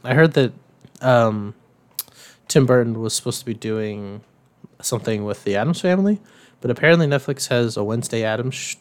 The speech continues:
uh, show that they're working on, and we got a trailer for it. I saw it on my Twitter feed, and I was just like, "Oh, this is a thing." And, like, I liked the Addams Family growing up.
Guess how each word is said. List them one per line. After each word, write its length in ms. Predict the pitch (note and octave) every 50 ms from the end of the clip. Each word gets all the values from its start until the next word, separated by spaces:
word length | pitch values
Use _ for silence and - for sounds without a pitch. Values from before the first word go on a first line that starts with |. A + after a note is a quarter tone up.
| - -
uh, 420 | A#2+ B2 B2 B2 B2 B2 B2 A#2+ B2 - _ _
show 360 | - - - B2+ C3 D3 D#3+ -
that 100 | - C#3+
they're 120 | C3+ D3+ D#3
working 280 | E3 E3+ - F#3 F3+
on, 240 | F3+ F#3 F#3+ F#3+ F#3+ - -
and 400 | - B2 B2 B2 A#2+ A#2+ B2+ C3
we 100 | A#2+ A#2
got 120 | B2 B2 A#2+
a 20 |
trailer 300 | - - C#3 C3 C3 B2+
for 240 | C3 - C3+ C3 C3
it. 140 | B2+ - - _ - - - - _ _ _ _ -
I 40 | B2+
saw 140 | - G3 G3+
it 60 | G3+
on 80 | G3+
my 80 | F#3 D#3+
Twitter 240 | - - D3 C#3+ C#3+
feed, 240 | - - D3 D3 C3
and 80 | B2+ B2
I 20 |
was 120 | B2+ B2
just 140 | - B2+ - -
like, 100 | A#2+ -
"Oh, 260 | - G3+ D3+ G#2 G3+ - _ _ _ _ _ _ _
this 180 | - G3+ -
is 60 | - G2+
a 100 | G2 G2+
thing." 240 | - - - A2+ - _ _ _ _ _ _ _ _ _ _ -
And, 300 | C3 B2 A#2+ A#2 A2+ A2+
like, 200 | A2 G#2+ - -
I 100 | - A#2 A2+
liked 180 | A2+ A#2+ A#2
the 100 | - A#2
Addams 200 | A#2 A2+ A#2+ A2+
Family 280 | - B2 B2 B2 B2 B2+
growing 300 | B2+ C3 C3 C3 C3+ C#3+
up. 100 | D3+ D3